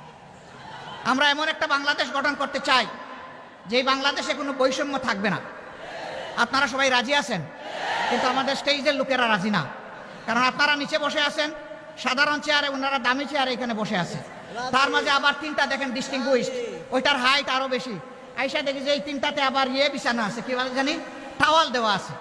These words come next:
তো আমি বৈষম্য বেশি দূর করতে পারি নাই, প্রথমে আমার টাওয়ালটা ফেলে দিছি। আগামীতে এই ধরনের কোনো আয়োজন হলে সকল চেয়ার সমান থাকবে ইনশাআল্লাহ।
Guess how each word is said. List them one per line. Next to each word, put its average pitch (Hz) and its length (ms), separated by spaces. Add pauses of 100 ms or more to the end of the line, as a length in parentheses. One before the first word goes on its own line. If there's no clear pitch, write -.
(360)
তো 240 60
আমি 277 180
বৈষম্য 294 400
বেশি 320 260
দূর 285 180
করতে 277 240
পারি 262 180
নাই, 262 120
প্রথমে 262 320
আমার 254 240
টাওয়ালটা 240 320
ফেলে 180 160
দিছি। 143 260 (3250)
আগামীতে 294 400
এই 302 80
ধরনের 302 400
কোনো 294 140
আয়োজন 277 320
হলে 277 200
সকল 269 380
চেয়ার 269 240
সমান 247 220
থাকবে 240 260
ইনশাআল্লাহ। 190 420